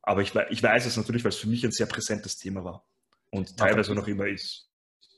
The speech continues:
Speaker 2: Man vergisst es dann auch selber, oder? Das ist ja das,
Speaker 1: Ja.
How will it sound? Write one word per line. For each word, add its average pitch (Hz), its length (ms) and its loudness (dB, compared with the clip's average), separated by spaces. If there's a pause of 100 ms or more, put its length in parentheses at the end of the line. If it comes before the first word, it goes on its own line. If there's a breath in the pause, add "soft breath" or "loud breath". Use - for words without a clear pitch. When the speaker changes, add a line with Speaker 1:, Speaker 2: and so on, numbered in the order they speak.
(540 soft breath)
Speaker 2:
Man 101 140 2
vergisst 101 360 0
es - 60 -4
dann 101 120 0
auch 90 160 -2
selber, 87 720 -2
oder? 101 200 -2
Das 90 160 -4
ist 120 120 -4
ja 87 120 -2
das, 78 360 -6
Speaker 1:
Ja. 107 160 4